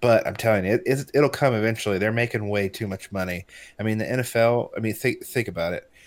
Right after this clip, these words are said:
The N F L, you know, they get ten, you know, they get billion and billions of dollars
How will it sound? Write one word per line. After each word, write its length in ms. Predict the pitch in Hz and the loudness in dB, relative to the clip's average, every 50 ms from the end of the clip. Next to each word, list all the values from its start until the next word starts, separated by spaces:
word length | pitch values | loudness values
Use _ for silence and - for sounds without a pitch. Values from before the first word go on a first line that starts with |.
| - - - - - - - - _ _ _ _ - | -20 -14 -12 -10 -10 -10 -12 -14 _ _ _ _ -8
The 80 | 92 | -4
N 80 | 98 127 | -2 -2
F 160 | 123 117 - | -2 0 2
L, 300 | 120 110 110 107 104 98 - - - - - - - - - - - - _ _ _ - - - _ _ _ _ _ | 2 4 4 4 2 0 -4 -10 -12 -12 -12 -12 -14 -14 -16 -18 -20 -20 _ _ _ -20 -20 -20 _ _ _ _ _
you 120 | - 123 110 | -4 -4 -2
know, 140 | 104 87 | -2 -4
they 200 | 82 - 117 113 | -4 -2 -2 0
get 240 | 110 - 107 98 - _ _ _ _ _ _ _ _ _ _ _ _ _ _ - | 0 -2 -4 -4 -6 _ _ _ _ _ _ _ _ _ _ _ _ _ _ -6
ten, 560 | - 143 131 120 117 113 113 110 110 110 107 - | 0 2 2 2 2 2 0 -4 -6 -8 -10 -10
you 140 | - 110 104 | -10 -8 -8
know, 80 | 87 82 | -6 -6
they 140 | 98 110 98 | -6 -6 -6
get 200 | 98 101 _ - | -6 -10 _ 0
billion 480 | 123 120 120 120 120 110 107 107 101 | 2 2 4 4 4 4 2 0 0
and 160 | 98 92 90 | -2 -6 -6
billions 560 | 90 120 117 113 113 110 104 98 98 90 - - | -4 -2 0 0 2 0 0 -2 -4 -8 -10 -14
of 140 | 78 85 | -12 -6
dollars 520 | - 98 92 92 92 95 87 82 - - | -2 0 2 2 2 0 -2 -4 -8 -10